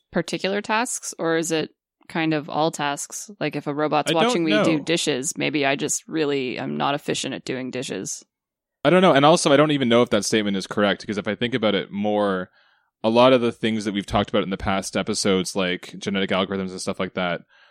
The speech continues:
Speaker 2: where you're laying out P C Bs or things like that, I mean, they, they do a better job. And I guess to a certain extent, some of the applications of large computers nowadays, like Deep Blue and the, the Google,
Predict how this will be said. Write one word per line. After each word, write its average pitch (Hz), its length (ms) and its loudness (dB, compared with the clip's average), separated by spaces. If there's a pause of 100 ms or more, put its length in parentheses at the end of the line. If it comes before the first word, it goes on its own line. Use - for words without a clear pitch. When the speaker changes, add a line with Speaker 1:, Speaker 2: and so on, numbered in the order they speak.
(120)
Speaker 2:
where 101 160 2
you're 98 120 4
laying 98 280 2
out 92 140 -2
P - 160 -6
C 98 180 -2
Bs 95 240 -2
or 92 80 -4
things 95 220 -8
like 95 120 -6
that, 95 140 -6
I 104 60 -2
mean, 110 200 -2
they, 104 300 -2 (600)
they 113 140 2
do 175 200 6
a 165 60 6
better 139 300 4
job. 104 500 2
And 110 120 -2
I 107 80 2
guess 117 320 4
to 120 80 -2
a 107 60 2
certain 104 260 0
extent, 101 380 -4
some 104 200 -4
of 104 80 -2
the 98 180 0
applications 98 640 -2
of 92 140 -6
large 90 220 -4
computers 98 420 -6
nowadays, 90 400 -6
like 92 180 -8
Deep 95 240 -8
Blue 95 420 -2
and 87 260 -10 (560)
the, 98 260 2
the 95 120 0
Google, 95 760 2